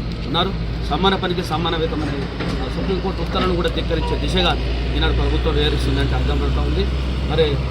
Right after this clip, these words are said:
చెప్తా ఉన్నారు, మేము సానుకూలంగా ఉన్నామని. చాలా సమస్యలను, ఆ, పెండింగ్లో పెట్టడం జరిగింది. శాఖపరమైన సమస్యలు, ముఖ్యంగా మాకు సంబంధించినటువంటి ఉమ్మడి సర్వీస్ రూల్స్ ఏవైతే ఉన్నాయో వాటి తుంగలో తొక్కి మరి పక్క రాష్ట్రం అమలుపరిచి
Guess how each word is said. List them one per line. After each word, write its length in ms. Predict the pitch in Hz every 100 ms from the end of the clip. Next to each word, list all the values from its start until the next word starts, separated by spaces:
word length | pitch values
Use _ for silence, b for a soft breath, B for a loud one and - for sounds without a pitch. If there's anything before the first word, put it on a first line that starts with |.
| - -
చెప్తా 220 | - -
ఉన్నారు, 300 | 185 190 190 160
మేము 420 | - - - 151 165
సానుకూలంగా 480 | 156 170 170 170
ఉన్నామని. 380 | 165 160 156 151 139 - - -
చాలా 340 | - - - 226
సమస్యలను, 840 | 196 196 - 190 180 143 - - - -
ఆ, 160 | 139 -
పెండింగ్లో 320 | 156 170 170 160
పెట్టడం 280 | 156 -
జరిగింది. 300 | 151 151 160
శాఖపరమైన 360 | - - - 147
సమస్యలు, 380 | - - - 170 - - -
ముఖ్యంగా 340 | 143 185 180
మాకు 380 | 175 160 170 175
సంబంధించినటువంటి 680 | 160 165 160 - 147 147 143
ఉమ్మడి 260 | 139 180
సర్వీస్ 320 | 165 160 165 143
రూల్స్ 220 | 151 147
ఏవైతే 280 | 143 139 139
ఉన్నాయో 280 | 147 151 127 - - -
వాటి 180 | 139 -
తుంగలో 260 | 147 180
తొక్కి 420 | 165 151 175 156 135 - 135
మరి 80 | 135
పక్క 220 | - 185
రాష్ట్రం 340 | 180 - 175
అమలుపరిచి 540 | 156 165 160 143 156